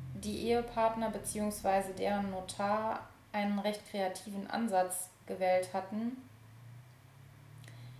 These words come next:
den ich prinzipiell, muss ich sagen, auch gar nicht blöd finde. Das könnte man durchaus so machen.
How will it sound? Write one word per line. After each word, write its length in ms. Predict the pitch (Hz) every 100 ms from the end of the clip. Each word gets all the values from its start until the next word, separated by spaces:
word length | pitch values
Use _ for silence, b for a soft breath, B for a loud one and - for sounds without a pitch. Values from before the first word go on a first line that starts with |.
| B -
den 100 | 233
ich 140 | 226 -
prinzipiell, 760 | - 262 254 - 208 202 214 214
muss 160 | 208
ich 80 | -
sagen, 360 | - - 214 214
auch 160 | 196 -
gar 160 | 196
nicht 160 | 185 -
blöd 200 | 233 277
finde. 360 | - 180 180 190 226 269 - - - _ - B B -
Das 180 | 208 -
könnte 240 | 240 233
man 180 | 202 180
durchaus 380 | 185 202 196 190
so 80 | 180
machen. 640 | 180 226 202 196 233 262